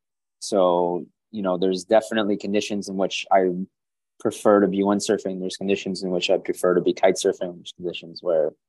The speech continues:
you know, supping is really the right tool. So it's nice to have all those different tools in your, in your garage if you can. Uh, and it's nice to learn new things. And as you say, there's a huge amount of cross,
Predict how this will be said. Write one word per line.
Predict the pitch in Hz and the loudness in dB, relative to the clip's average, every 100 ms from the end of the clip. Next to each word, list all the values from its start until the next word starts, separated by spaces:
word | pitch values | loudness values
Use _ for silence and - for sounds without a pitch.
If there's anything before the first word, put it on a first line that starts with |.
| _ | _
you | 95 | -2
know, | 90 | 0
supping | - - - 98 | 4 2 4 0
is | 90 95 | -2 -2
really | 92 87 | 0 0
the | 90 | 0
right | 87 - | -2 -2
tool. | 95 87 | -6 -8
So | 90 92 80 - _ _ - | -6 -4 -4 -6 _ _ -16
it's | - 104 | -8 0
nice | 110 110 | 2 2
to | - 98 | 0 2
have | 104 98 | 4 2
all | - 98 98 | 2 0 0
those | 98 95 | -2 -8
different | - 92 92 90 | -10 -14 -14 -8
tools | 98 95 95 92 | -2 0 0 -4
in | 92 90 | -8 -8
your, | 87 85 85 - - | -4 -4 -4 -8 -10
in | 95 | -6
your | 92 | -2
garage | 90 90 90 92 90 | 2 4 6 6 2
if | 90 _ | -8 _
you | - | -6
can. | 95 95 147 - - - _ _ - | -4 -4 -10 -18 -16 -16 _ _ 0
Uh, | 92 90 90 90 69 67 - | 2 4 4 2 2 -2 -4
and | 104 98 | -8 -8
it's | - 117 | -6 -2
nice | 131 127 | -2 0
to | 113 | -2
learn | 107 110 107 | 0 0 -2
new | 107 107 | -4 -4
things. | 127 117 101 | -4 -4 -4
And | 95 | -4
as | 95 98 | -4 -4
you | 104 | -2
say, | 135 | 2
there's | 120 98 | 4 2
a | 98 | 0
huge | - - 139 131 117 | -6 -4 2 2 2
amount | 104 101 107 107 | 0 2 2 2
of | 101 98 - - | -2 -4 -16 -6
cross, | 110 101 101 - - - | 4 6 6 0 -14 -16